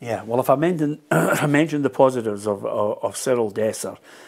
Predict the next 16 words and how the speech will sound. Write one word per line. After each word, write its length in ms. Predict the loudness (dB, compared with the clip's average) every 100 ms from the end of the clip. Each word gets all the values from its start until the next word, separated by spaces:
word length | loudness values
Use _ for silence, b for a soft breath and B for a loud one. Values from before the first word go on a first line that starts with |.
| B B B -4
I've 160 | -4
got 120 | 0 0
to 80 |
mention 320 | 0 -4 -8 -12
the 60 |
positives 540 | -4 -2 -2 -6 -10 -6
of 440 | -6 -6 -8 -12
the 80 | -6
man 260 | -4 -4 -4
they 60 | -6
substituted. 800 | -4 -4 -6 -14 -14 -14 -14 -14
The 100 | -4
substitute 640 | 0 0 -4 -12 -12 -14 _
was 120 | -16 -4
substituted. 760 | -2 -2 -8 -14 -16 -16 -18 B B B -4
Uh, 180 | -4